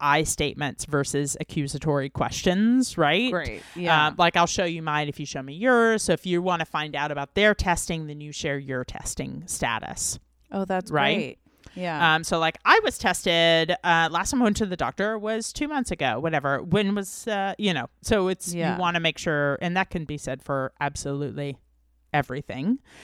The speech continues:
Speaker 2: Totally.
Speaker 1: Here's a statement that goes back to what we were saying before. And this is what I'll end on our oral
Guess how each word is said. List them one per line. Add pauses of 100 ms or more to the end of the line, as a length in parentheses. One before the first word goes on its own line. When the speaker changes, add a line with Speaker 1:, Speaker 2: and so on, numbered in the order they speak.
(180)
Speaker 2:
Totally. (320)
Speaker 1:
Here's
a
statement
that
goes
back
to
what
we
were
saying
before. (1400)
And
this
is
what
I'll
end
on
our
oral